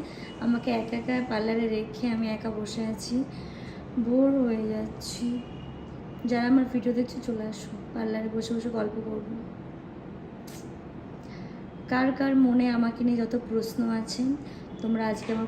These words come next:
কমেন্ট বক্সে ভরে ফেলে দাও, তোমাদের পরের ভিডিওতে আমি রিপ্লাই করবো, প্রমিস। ভালো ভালো প্রশ্ন করবে কিন্তু, এক, মানে এক ধরনের প্রশ্ন যদি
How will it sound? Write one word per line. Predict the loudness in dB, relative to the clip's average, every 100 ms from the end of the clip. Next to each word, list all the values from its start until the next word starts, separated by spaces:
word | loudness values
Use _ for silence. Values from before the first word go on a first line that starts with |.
| -2
কমেন্ট | -2 -2 -2
বক্সে | -4 -6 -4
ভরে | -2 -2
ফেলে | 0 0
দাও, | 0 -4 -8 -6
তোমাদের | -6 -4 -4
পরের | -2 -2
ভিডিওতে | -2 -2 0
আমি | 2
রিপ্লাই | 0 -2 -4
করবো, | -6 -8 -10 -10 -12 -12 -14 -14 -12 -12 -12 -8
প্রমিস। | -6 -6 -8 -12 -12 -12 -12 -12 -12 -12 -12 -12 -12 -4 2
ভালো | 6
ভালো | 8 6
প্রশ্ন | 4 0 0
করবে | 0 0 -2
কিন্তু, | -2 -4 -4 -10 -10 -12 -12 -12 -12 -12 -12 -12 -12 -12 -12 -12 -12 -6 -4
এক, | -4 -6 -6 2
মানে | 4
এক | 6 6 6
ধরনের | 8 10 10
প্রশ্ন | 8 4 6 6
যদি | 8 8 6